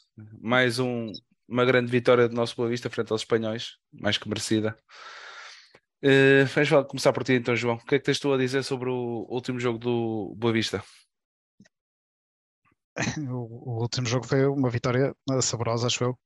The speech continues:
Speaker 2: para, para quem esteve no, no estádio e para quem, para quem acompanhou em, em casa. Ahm, foi, foi interessante ver alguns dos pormenores que o, que o Petit optou por, eh, por utilizar no, no jogo e, de uma maneira geral,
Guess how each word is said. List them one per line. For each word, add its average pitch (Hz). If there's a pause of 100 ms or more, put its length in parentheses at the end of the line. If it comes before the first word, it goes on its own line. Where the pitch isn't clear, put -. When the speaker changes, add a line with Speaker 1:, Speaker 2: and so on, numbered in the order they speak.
Speaker 2:
para, 113
para -
quem 120
esteve 113
no, 117
no 131
estádio 139
e 123
para -
quem, 123 (120)
para 127
quem 127
acompanhou 120
em, 113 (220)
em 120
casa. 135 (220)
Ahm, 104 (1400)
foi, 135
foi -
interessante 143
ver 135
alguns 127
dos -
pormenores 127
que -
o, 120
que -
o 113
Petit 123
optou 120
por, 113
eh, 110
por 113
utilizar 113
no, 107
no 113
jogo 156 (560)
e, 131
de 127
uma 127
maneira 135
geral, 131